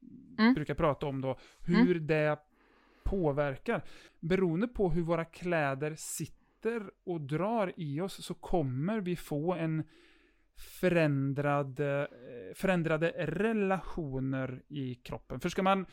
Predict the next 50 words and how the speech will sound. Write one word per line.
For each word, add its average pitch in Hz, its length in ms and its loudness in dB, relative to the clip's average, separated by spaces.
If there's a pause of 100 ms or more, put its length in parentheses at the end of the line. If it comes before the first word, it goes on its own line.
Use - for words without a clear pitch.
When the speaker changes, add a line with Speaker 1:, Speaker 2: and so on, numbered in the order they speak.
(200)
Speaker 2:
dra 180 220 4
det 185 80 6
hela 180 220 4
vägen 170 300 6
tillbaks 214 520 6 (200)
så, 190 320 4
så 202 140 2
är 160 120 8
vi 185 100 2
ju 240 120 4
liksom, 156 440 0 (360)
vi 175 100 2
föds 226 320 4
utan 175 220 2
kläder 156 340 4
och 180 60 4
det 185 60 2
är - 20 0
egentligen 170 400 2
meningen 165 340 2
att 151 120 -4
vi 170 40 -2
ska 208 200 6
Speaker 1:
Mm. 208 120 4
Speaker 2:
lalla 156 320 4
runt 143 460 -2 (680)
Speaker 1:
Mm. 233 120 8
Speaker 2:
utan 240 140 4
kläder. 190 180 4
Det 151 100 0
finns 185 180 0
ju 202 40 2
inga 202 140 6
andra 190 380 4
djur 175 320 2
på 180 100 0
den 170 40 2
här 160 80 2
planeten 160 420 -2
som 160 140 -2
har 196 340 2 (560)
kläder. 143 460 0
Det 170 120 -2
är 180 60 0
bara 185 180 0
vi 202 180 -2
som 175 300 -4
har 160 220 0
liksom 208 220 -2
Speaker 1:
Ja. 208 180 6